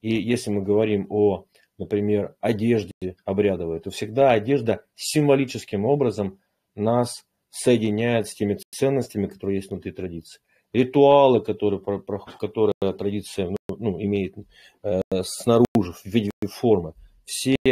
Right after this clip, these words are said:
задачи этого ритуала привести человека в, к ядру традиции, к ценностям, к знаниям и навыкам, которые она в себе содержит. Если же обрядовость отрывается от этого ядра,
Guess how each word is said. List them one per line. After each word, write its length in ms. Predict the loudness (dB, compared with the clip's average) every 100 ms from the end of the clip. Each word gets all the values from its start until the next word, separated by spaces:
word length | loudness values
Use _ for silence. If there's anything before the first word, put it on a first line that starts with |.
| 0 -4 -8
задачи 600 | 2 2 4 4 4 4
этого 200 | -4 -4
ритуала 400 | -6 -2 -2 -2
привести 720 | 0 -2 0 -4 -8 -10 -10
человека 760 | -10 -10 -8 -4 -2 -2 -4 -10 _ _ _ _
в, 160 | -6 -4 0
к 240 | 0 -2 -6
ядру 300 | -2 2 2 2 -2
традиции, 580 | -4 -6 -12 _ -20 -20
к 80 | -10
ценностям, 580 | -4 -2 -2 -6 -8
к 40 | -6
знаниям 380 | -4 -2 -2 -4 -8
и 220 | -8 -8 -8 _ _ _ -2
навыкам, 480 | 2 2 0 -6 -10
которые 380 | -12 -4 -2 -2 -6
она 260 | -8 -8 -8 _ _ _
в 80 | -20
себе 280 | -10 -6 -4
содержит. 300 | -4 -4 -8 -16 -6
Если 320 | 2 2 2
же 80 | -4 -8 -12 _
обрядовость 640 | -6 -2 0 0 -2 -6
отрывается 1000 | -8 -10 -6 -2 -2 0 0 -2 -6 -8
от 200 | -12 _
этого 220 | -10 -8 -12 -10
ядра, 200 | -8